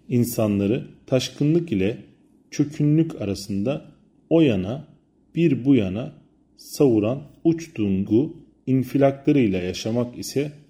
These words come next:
daha zordur. Bu uçları hafifletmek ve ılımlandırmak için çok defa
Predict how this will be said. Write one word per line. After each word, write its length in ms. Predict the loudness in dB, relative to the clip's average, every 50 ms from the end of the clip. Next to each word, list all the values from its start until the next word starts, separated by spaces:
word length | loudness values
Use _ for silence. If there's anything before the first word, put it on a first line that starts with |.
| _ _ -6
daha 220 | -4 0 0 0
zordur. 380 | 2 0 -2 -2 -4 -10 -14 -20 _ _ _ _ _ _ _ _ _ 0
Bu 140 | 2 6 6
uçları 440 | 6 4 2 0 2 4 4 4 2
hafifletmek 760 | -2 -6 -12 -14 -10 0 2 2 2 2 0 -2 -2 -2 -4 -10 -20 _ _ _ _ 0
ve 220 | 2 2 2 0 -6 -16 -20 _ _ -6
ılımlandırmak 920 | 0 2 2 2 4 2 2 2 2 4 2 2 2 2 0 0 -2 -4 -8
için 340 | -12 -10 -8 -8 -8 -8 -8 -14 _ _ _ _ _
çok 320 | -2 -2 -2 -2 -2 -4
defa 440 | -4 -4 -2 0 -2 -2 -2 -4